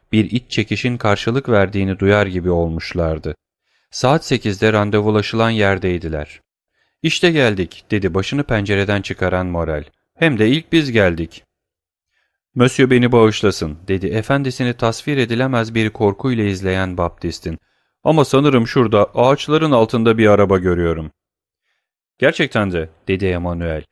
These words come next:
"Gezinen iki genç görüyorum. Bekliyorlar galiba." Arabasından çevik bir hamleyle atlayan Monte Cristo,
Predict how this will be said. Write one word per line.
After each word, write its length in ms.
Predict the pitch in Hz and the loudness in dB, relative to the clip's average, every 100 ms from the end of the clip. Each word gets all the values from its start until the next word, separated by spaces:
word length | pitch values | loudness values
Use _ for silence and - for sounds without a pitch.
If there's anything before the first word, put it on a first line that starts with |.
| _ _ | _ _
"Gezinen 360 | 143 156 196 185 | -4 -2 0 0
iki 240 | 117 175 | -2 0
genç 260 | 131 127 - | 0 0 0
görüyorum. 500 | 113 104 90 82 82 131 | 0 2 0 -2 -4 -2
Bekliyorlar 460 | 151 208 180 107 | -2 2 4 4
galiba." 560 | 92 90 87 87 85 - _ _ _ _ _ _ _ _ _ _ - | 2 0 0 0 -2 -4 _ _ _ _ _ _ _ _ _ _ -2
Arabasından 640 | 110 151 160 170 160 165 | 0 2 2 -2 -2 -4
çevik 380 | 156 117 156 - | -2 -4 -4 -4
bir 60 | 95 | -4
hamleyle 500 | 98 95 107 127 101 | -2 -2 -2 0 -2
atlayan 420 | 87 92 87 85 | -2 -2 -2 -2
Monte 360 | 87 95 104 | -4 -4 -4
Cristo, 500 | 101 127 120 - 98 | -4 -4 -6 -2 -2